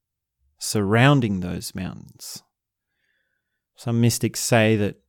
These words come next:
monks go there to meditate for deep grounding, for deep energetic work. And there's an energetic field there which is unlike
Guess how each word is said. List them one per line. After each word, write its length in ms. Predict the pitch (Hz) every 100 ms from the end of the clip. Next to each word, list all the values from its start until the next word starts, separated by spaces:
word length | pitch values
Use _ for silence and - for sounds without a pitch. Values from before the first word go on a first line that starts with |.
| _ _ _ _ _
monks 520 | 107 110 131 135 -
go 280 | - 120 110
there 220 | 101 101
to 240 | 101 - 98
meditate 640 | 98 110 110 - 92 -
for 560 | - - 98 95 95 92 113 101
deep 460 | 107 123 123 - -
grounding, 800 | 107 98 104 104 101 85 98 - _ _ _ _ _ _ _ _ _
for 240 | - 107 98
deep 500 | 92 104 120 120 - -
energetic 720 | 117 107 92 104 104 110 98 98
work. 320 | 98 92 -
And 120 | 98
there's 160 | 98 104
an 120 | 107
energetic 720 | 127 131 123 107 120 110 107
field 460 | - 123 117 107 92
there 300 | 104 95 92
which 180 | 92 110
is 180 | 95 -
unlike 760 | 123 127 110 92 98 - -